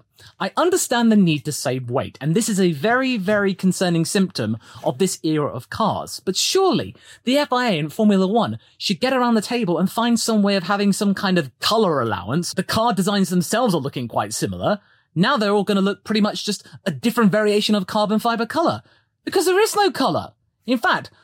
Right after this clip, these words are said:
as I was seeing it being revealed, they were so desperately close to get it as close to the text of B W T as possible to not allow a singular iota above that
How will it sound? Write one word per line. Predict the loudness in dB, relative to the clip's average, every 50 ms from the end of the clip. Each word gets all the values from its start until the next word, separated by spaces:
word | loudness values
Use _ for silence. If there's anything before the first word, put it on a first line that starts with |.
| _ -20 -20 _ -2
as | -2 0 2
I | 2
was | 2 2 0 0
seeing | 0 2 2 2
it | 2 2 0
being | 0 2 4 4 4
revealed, | 4 2 2 2 2 2 0 -2 -10 -14 -16 -18 -20 -8 _
they | -2 -2 -2
were | -2
so | -2 -2 -2 -2 -4 -6 -8 _ _ _
desperately | -4 -2 -2 -2 -4 -6 -6 -4 -6 -6 -4
close | -2 0 2 2 2 0
to | 0 -2
get | 0 0
it | 0 -2
as | -4 -6
close | -6 -6 -2 0 2 4 2 2
to | 0 -4
the | -6 -6
text | -6 -4 -6 -6 -6 -2 0
of | 0 0 0
B | -2 -4 -2 -2
W | -2 -2 -2 -4 -4
T | -4 -2 -2
as | -2 -2
possible | 0 0 0 0 2 0 0 0 -2 -2 _
to | 0 2
not | 2 2 0 -2
allow | 0 0 2 2 2
a | 0
singular | 0 -2 -8 -8 -2 0 0 2 2 0 0 0 2 2 2 2 4
iota | 4 4 4 4 4 4 4 4 4 2 0 -2 0 0
above | -2 -2 0 _ 2 2 2 2 0
that | -2 -2 -2 -2 -4